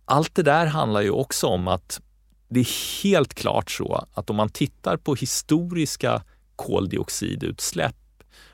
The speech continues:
och sen tänker man sig att hela världen skulle genomgå en liknande industrialisering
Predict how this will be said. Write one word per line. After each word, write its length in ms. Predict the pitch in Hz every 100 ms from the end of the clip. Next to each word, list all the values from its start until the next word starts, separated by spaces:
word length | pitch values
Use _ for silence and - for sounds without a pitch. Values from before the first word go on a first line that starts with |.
| _
och 100 | 120
sen 180 | - 95
tänker 360 | 82 98 90 113
man 180 | 95 95
sig 140 | -
att 120 | -
hela 320 | - 104 87
världen 540 | 95 98 127 147 147 120
skulle 300 | - 117 107
genomgå 840 | 104 120 104 98 92 90 - -
en 100 | 90
liknande 680 | 95 113 85 - 135 143 127
industrialisering 1400 | 107 95 - - 95 95 - - 143 160 147 - - -